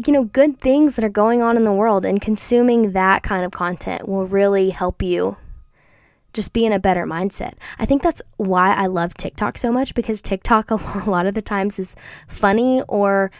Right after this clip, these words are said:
helpful or uplifting, and I can stay on there for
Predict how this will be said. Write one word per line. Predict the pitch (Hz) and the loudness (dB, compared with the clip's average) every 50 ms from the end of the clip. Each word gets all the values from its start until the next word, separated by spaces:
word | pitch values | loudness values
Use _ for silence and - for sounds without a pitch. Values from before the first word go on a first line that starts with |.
| - _ | -20 _
helpful | - - 202 - - - - - 220 208 208 208 214 214 - - | -8 -4 -4 -4 -4 -6 -8 -4 -2 0 0 2 0 -2 -2 -4
or | - 196 190 185 - | -4 -2 -2 -2 0
uplifting, | - 185 - - 180 170 170 165 - - 262 277 294 302 302 - _ _ - - - _ _ _ _ _ | -2 -4 -4 -4 -6 -6 -6 -8 -4 -2 0 2 2 2 0 -2 _ _ -20 -20 -20 _ _ _ _ _
and | - 214 214 214 214 214 208 - | -2 0 0 2 2 0 0 -2
I | 214 208 | -4 -4
can | - - 226 | -4 -6 -6
stay | 214 - - 196 185 190 | -4 -4 -2 -2 0 0
on | 202 247 277 269 | 0 2 2 2
there | 262 269 262 | 2 0 -2
for | - - 165 - | -4 -6 -8 -10